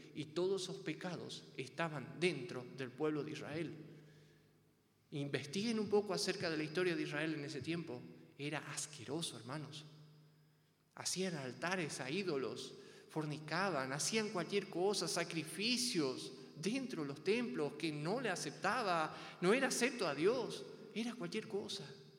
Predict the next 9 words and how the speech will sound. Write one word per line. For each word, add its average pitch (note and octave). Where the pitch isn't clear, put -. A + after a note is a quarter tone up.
cualquier G#3
cosa. G#3
Y G3
en G#3+
estos G#3
tiempos -
pasa G3
algo F3
similar, D#3